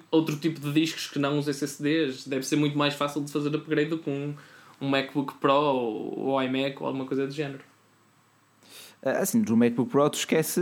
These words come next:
Speaker 2: as atualiza-, tu esquece os upgrades, tu ali não mexes em nada, tens um produto, é aquilo, passado uns anos continua a ser aquilo, tu ali não consegues trocar nada. Ah, é esse o grande calcanhar daqueles dos novos MacBook e cada vez mais assim será. Com os iMac também,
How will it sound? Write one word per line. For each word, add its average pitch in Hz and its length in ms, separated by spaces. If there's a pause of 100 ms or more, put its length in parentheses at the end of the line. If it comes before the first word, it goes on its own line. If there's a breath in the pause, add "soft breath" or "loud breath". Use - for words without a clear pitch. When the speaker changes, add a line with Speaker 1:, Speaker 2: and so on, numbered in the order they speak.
Speaker 2:
as 127 100
atualiza-, 131 380
tu 135 60
esquece 123 360
os 123 120
upgrades, 139 500
tu - 100
ali 107 160
não 113 120
mexes 123 320
em 185 60
nada, 147 280
tens 117 220
um 110 80
produto, 127 760
é 131 140
aquilo, 135 360
passado 120 400
uns 127 120
anos 139 240
continua 147 320
a - 20
ser 156 140
aquilo, 165 320
tu - 120
ali 113 200
não 139 160
consegues 139 360
trocar 156 300
nada. 131 260 (560 loud breath)
Ah, - 380
é - 260
esse - 160
o 113 60
grande 117 260
calcanhar 117 440
daqueles 113 520
dos 107 240
novos 107 600
MacBook 110 440 (380 loud breath)
e - 80
cada 110 160
vez 101 180
mais 107 220
assim 107 200
será. 127 280
Com 110 160
os 107 60
iMac 113 420
também, 127 400